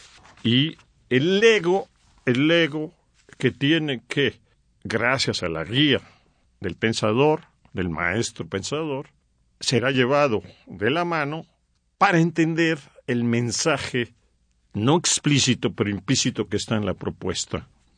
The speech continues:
del objeto banal, artisticis-, artistizado. Es decir, es curioso, es curioso entonces, ¿no? En esta especie de reintroducción de un elitismo, ¿no?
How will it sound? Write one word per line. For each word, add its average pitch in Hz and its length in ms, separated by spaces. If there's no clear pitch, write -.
del 90 240
objeto 95 480
banal, 82 460
artisticis-, - 1000
artistizado. - 920
Es 170 140
decir, 196 320
es - 200
curioso, 151 680
es - 160
curioso 127 420
entonces, 110 760
¿no? 95 280
En 98 200
esta 98 420
especie - 480
de 92 100
reintroducción 95 720
de 110 80
un 117 140
elitismo, 95 840
¿no? 95 300